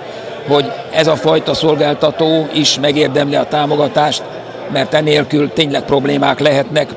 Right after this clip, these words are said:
pontosan az internet szolgáltatás területén, ami a huszonegyedik század autópályája. És ezek a szolgáltatók ezt vidéken nyújtják, meg a, olyan helyeken, ahol a madár se jár,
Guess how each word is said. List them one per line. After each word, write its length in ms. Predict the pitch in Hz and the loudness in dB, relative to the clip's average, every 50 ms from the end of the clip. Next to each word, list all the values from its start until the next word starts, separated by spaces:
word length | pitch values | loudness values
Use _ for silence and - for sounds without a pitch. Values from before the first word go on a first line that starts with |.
| - - | -6 -2
pontosan 560 | 175 185 180 170 156 - 170 151 - 151 143 | 0 0 0 0 0 2 2 2 2 2 0
az 120 | 143 135 | 0 0
internet 540 | 135 160 156 143 127 - 143 139 139 143 123 | 0 0 -2 -2 0 0 0 0 0 -4 -2
szolgáltatás 680 | - 151 147 139 147 143 135 135 156 - - 147 127 - | 0 0 2 2 2 0 0 0 -2 -2 -2 -2 -4 -2
területén, 640 | - 143 147 151 156 160 143 - 160 160 156 151 131 - - - - - - - - - - | 0 0 2 2 2 2 0 2 2 2 2 0 -2 -6 -12 -16 -16 -16 -16 -16 -16 -12 -6
ami 240 | - 147 147 147 151 | -4 -2 0 2 4
a 40 | 143 | 4
huszonegyedik 580 | 151 160 - 156 143 139 135 131 143 135 139 - | 4 4 2 2 0 0 0 0 0 0 0 0
század 340 | - 135 135 135 139 131 | 0 2 2 2 2 2
autópályája. 1000 | 139 143 139 139 - 139 135 - - 131 123 120 127 127 120 120 120 120 117 110 110 - - - - - - - | 2 2 2 2 2 0 0 0 0 0 0 0 0 -2 -2 -2 -4 -4 -6 -6 -8 -10 -12 -12 -12 -12 -10 -8
És 140 | - 135 123 | -4 0 2
ezek 220 | 160 165 160 135 | 2 2 2 2
a 60 | 165 | 0
szolgáltatók 680 | 143 - 147 147 143 147 143 131 156 147 - 151 147 - | 0 2 2 2 2 2 2 2 0 0 2 0 0 2
ezt 160 | 156 139 - - | 0 -2 0 0
vidéken 440 | 175 165 156 151 143 - 143 135 | 0 2 2 0 0 2 2 0
nyújtják, 560 | 131 131 135 139 147 135 - 151 143 151 151 131 - 139 | 2 2 2 2 2 2 2 2 2 2 0 -2 -4 -2
meg 140 | 143 143 143 | 0 0 2
a, 140 | 143 143 139 - - - - | 2 0 -2 -4 -10 -10 -4
olyan 240 | - 175 165 151 151 | 0 0 2 2 2
helyeken, 440 | 139 131 147 156 143 - - 143 143 | 2 2 4 2 2 2 0 0 0
ahol 180 | 143 143 147 | 0 2 2
a 40 | 147 | 2
madár 340 | 147 156 147 135 139 139 123 | 2 2 2 2 0 0 0
se 160 | - - 135 | 0 0 0
jár, 260 | 143 135 135 151 147 | 0 0 0 -2 -6